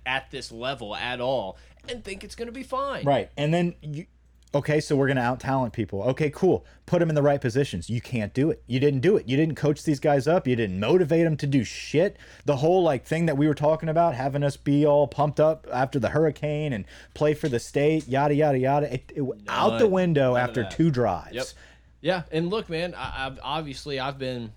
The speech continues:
Speaker 1: one of the biggest Joe Brady fans on the planet. I'm not sure he could have came in and done it without Ensminger being able to kind of facilitate and install. You know, I, I honestly think that that helped. I think Pete's, I,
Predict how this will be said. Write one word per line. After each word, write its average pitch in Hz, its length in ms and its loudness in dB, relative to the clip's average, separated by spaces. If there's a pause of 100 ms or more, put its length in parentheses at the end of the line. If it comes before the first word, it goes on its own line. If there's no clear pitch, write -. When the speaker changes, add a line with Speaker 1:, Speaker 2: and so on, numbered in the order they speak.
(160)
Speaker 1:
one 131 180 -4
of 120 40 -6
the 117 60 -8
biggest 123 380 -6
Joe 123 240 -4
Brady 127 340 -6
fans 139 380 -8
on 143 100 -6
the 147 60 -10
planet. 175 460 -8
I'm 226 200 -8
not 254 180 -8
sure 262 220 -10
he 240 160 -6
could 269 160 -8
have 226 80 -12
came 196 260 -6
in 185 140 -6
and 160 140 -6
done 160 180 -4
it 175 80 -8
without 175 380 -8
Ensminger 147 600 -8
being 147 300 -10
able 147 300 -10
to 135 120 -14
kind 160 340 -10
of 131 120 -10 (300)
facilitate 160 880 -6
and 117 200 -14
install. 147 800 -4
You 180 140 -4
know, 190 200 -6
I, 147 220 -4
I 143 140 -4
honestly 165 480 -6
think 180 280 -10
that 143 120 -12
that 143 200 -6
helped. 170 300 -6
I 113 100 -6
think - 260 -10
Pete's, 165 360 -14 (460)
I, 156 140 -2